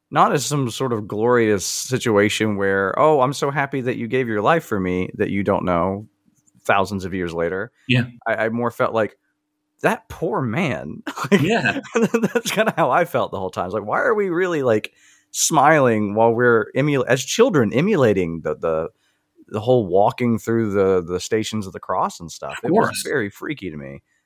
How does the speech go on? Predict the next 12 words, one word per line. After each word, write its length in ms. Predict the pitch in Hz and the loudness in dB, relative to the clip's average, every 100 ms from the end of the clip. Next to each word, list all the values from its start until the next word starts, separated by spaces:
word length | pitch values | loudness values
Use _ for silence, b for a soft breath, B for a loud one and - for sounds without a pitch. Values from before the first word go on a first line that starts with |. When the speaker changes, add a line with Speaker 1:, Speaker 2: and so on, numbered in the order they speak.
| _ | _
Speaker 1:
So, 360 | - 107 107 104 | -6 -2 -2 0
uh, 260 | 107 107 | -2 -2
Speaker 2:
Of 60 | 107 | -4
course, 240 | 127 123 - | -6 -10 -8
yeah. 180 | - - | -4 -2
Speaker 1:
right, 280 | 170 170 - _ | -2 -6 -12 _
I 180 | 90 139 | -6 -4
had 220 | 170 175 | -2 0
a 100 | 165 | 0
very 240 | 143 147 160 | 0 -2 -4
<laughs> 40 | |
similar 920 | 170 - - 175 - 131 120 110 95 | -6 -4 -2 0 0 0 2 2 0